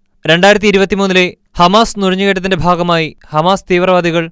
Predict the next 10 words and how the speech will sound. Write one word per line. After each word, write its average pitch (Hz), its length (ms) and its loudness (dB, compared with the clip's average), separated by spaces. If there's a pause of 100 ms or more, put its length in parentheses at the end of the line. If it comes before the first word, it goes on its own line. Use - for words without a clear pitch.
(280)
ഗാസ 180 340 2
മുൻപിൽ 208 360 0
നിന്ന് 196 440 -2
ഇസ്രായേലിലേക്ക് 190 640 0
കടന്ന് 175 440 0 (200)
പടിഞ്ഞാറൻ 202 520 2 (100)
നെഗുവേവ് 180 380 2
മരുഭൂമിയിലെ 180 640 0 (180)
സംഗീതോത്സവത്തിൽ 185 840 -2
പങ്കെടുക്കുകയായിരുന്ന 165 960 -2